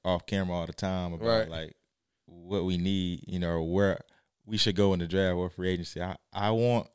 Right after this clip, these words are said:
Speaker 1: you know, Will Anderson. I really want Jalen Carter, but he's gonna be gone. Probably gonna be gone number two.
Speaker 2: Do we trade up?
Speaker 1: We could.
Speaker 2: I mean, I just
Speaker 1: And
Speaker 2: don't know.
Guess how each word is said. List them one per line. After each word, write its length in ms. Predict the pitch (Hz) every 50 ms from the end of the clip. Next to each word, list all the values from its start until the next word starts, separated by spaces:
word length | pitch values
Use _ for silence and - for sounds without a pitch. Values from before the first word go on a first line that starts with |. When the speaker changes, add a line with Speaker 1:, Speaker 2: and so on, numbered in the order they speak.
| _ _ -
Speaker 1:
you 120 | 101 92
know, 220 | 90 92 92 92 90
Will 200 | 90 98 104 87
Anderson. 400 | 90 98 104 104 101 - 113 104
I 40 | 101
really 200 | 123 170 180 127
want 220 | 92 87 85 80
Jalen 240 | 78 85 82 80 82
Carter, 260 | - 87 87 87 87
but 80 | 82 90
he's 100 | 95 92
gonna 140 | 90 92 85
be 60 | 82
gone. 320 | 80 85 85 87 90 87 - - - - -
Probably 200 | - 107 101 101
gonna 80 | 92 87
be 60 | 87 87
gone 180 | 92 92 87
number 160 | 87 85 82
two. 300 | 80 - - 101 92 85 80 - _ _ _ -
Speaker 2:
Do 100 | 127 147
we 140 | 180 180
trade 340 | 147 - - 175 180 170 127
up? 240 | 120 147 214 254 - _ _ _ _ _ _ _ -
Speaker 1:
We 100 | 104 101
could. 500 | - - 101 120 175 269 311 247 - - _ _ _ _ _ _ _ _ _ _ _ _ _ _ -
Speaker 2:
I 60 | 117
mean, 140 | 120 117 120
I 60 | 131
just 160 | 135 127 127
Speaker 1:
And 140 | 131 123 120
Speaker 2:
don't 200 | 120 120 120
know. 40 | 117